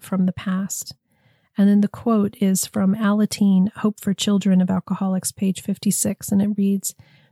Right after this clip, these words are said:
"If we live each day to the best of our ability, we will soon find we don't have time to worry about the future or regret the past.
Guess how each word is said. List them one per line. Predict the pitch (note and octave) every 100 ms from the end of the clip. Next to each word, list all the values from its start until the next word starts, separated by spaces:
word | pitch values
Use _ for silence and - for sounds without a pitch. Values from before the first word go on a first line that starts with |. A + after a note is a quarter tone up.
| _ _ _ _
"If | G#3+ A#3+
we | A#3+
live | A#3 B3+ D#4 -
each | - B3+ - -
day | G#3+ F#3+ F#3 F#3+ -
to |
the | G3+
best | G3 G3 -
of | G#3
our | G3
ability, | F#3+ F#3+ F#3+ F#3+ F#3+ F#3
we | G3
will | G3+ G3+
soon | - A#3 B3
find | B3 A3 G3+ G3
we | G3 F#3+
don't | G3 G#3+ -
have | A3 G#3+
time | - G#3 G3+
to | G3
worry | G3 G3 G#3+ B3+ B3+
about | A3 G3+ -
the |
future | G3 A3 A#3 - F#3 G3+
or | G#3 F#3+
regret | F#3+ F#3+ F#3+ F#3+
the | G#3
past. | - B3 A3 - -